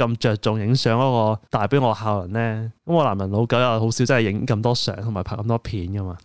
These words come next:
噉另一方面睇返今年 MacBook 發布會，噉入邊嘅 performance 嘅 upgrade 真係幾明顯啦。噉當我日日都用成十個鐘電腦，雖然好多時候都係做 web browsing 啦，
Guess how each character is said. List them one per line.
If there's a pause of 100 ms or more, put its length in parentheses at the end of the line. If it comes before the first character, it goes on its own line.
噉
另
一
方
面
睇
返
今
年
MacBook
發
布
會，
噉 (180)
入
邊
嘅
performance
嘅
upgrade
真
係
幾 (180)
明
顯
啦。 (100)
噉
當
我
日
日
都
用
成 (180)
十
個
鐘
電
腦， (160)
雖
然
好
多
時
候
都
係
做
web
browsing
啦，